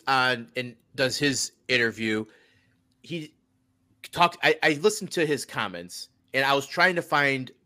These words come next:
a video where I could s-, I could clip of him. Um, I, but I, I couldn't, unfortunately. But I, I, I actually heard it on the radio. He must have mentioned the word,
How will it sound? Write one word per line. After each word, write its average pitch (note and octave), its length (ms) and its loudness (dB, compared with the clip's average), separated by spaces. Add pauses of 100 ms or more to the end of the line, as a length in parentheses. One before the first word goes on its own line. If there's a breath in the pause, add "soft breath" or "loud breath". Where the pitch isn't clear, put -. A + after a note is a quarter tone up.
(160)
a B2 80 -2
video A#2 480 0
where G#2 200 -4
I A2+ 60 0
could A2 200 -8
s-, - 300 -12
I A#2+ 80 -4
could - 200 -10
clip - 420 -4 (160)
of G#2+ 160 -8
him. G#2 320 -4 (500)
Um, G2 480 -2 (560)
I, A2+ 120 -2
but A#2+ 120 -6
I, A2 280 -4
I A2+ 40 -4
couldn't, F#2+ 320 -12
unfortunately. F#2+ 480 -12 (460 soft breath)
But A#2+ 260 0
I, B2 100 2
I, B2 60 -2 (200)
I C3 320 2 (100)
actually D3 300 0
heard C3+ 180 -4
it B2 100 -4
on A#2+ 160 0
the A2+ 80 -4
radio. G2 560 -2 (540)
He C4+ 340 0
must A#3 300 0
have E3 120 2
mentioned D3 360 -2
the C3+ 60 2
word, B2 500 0